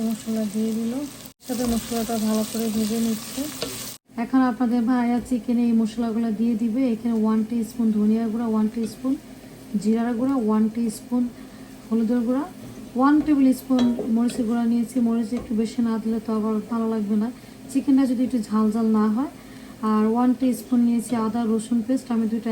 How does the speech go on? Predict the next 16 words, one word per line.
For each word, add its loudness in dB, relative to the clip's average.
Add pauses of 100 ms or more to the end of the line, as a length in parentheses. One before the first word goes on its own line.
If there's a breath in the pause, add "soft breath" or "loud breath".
একসাথে -6
ব্লেন্ডারে 2
ব্লেন্ড 0
করি। 0 (720 loud breath)
আর -2
আমার 4 (100)
গার্ডেনে 2 (100)
দেখতেই -2
পাচ্ছি -2
এখানে 2
ছয়টা -4
টমেটো 0
নিয়েছি। 0 (100)
টমেটো 0
দেওয়ার 0
কারণ 2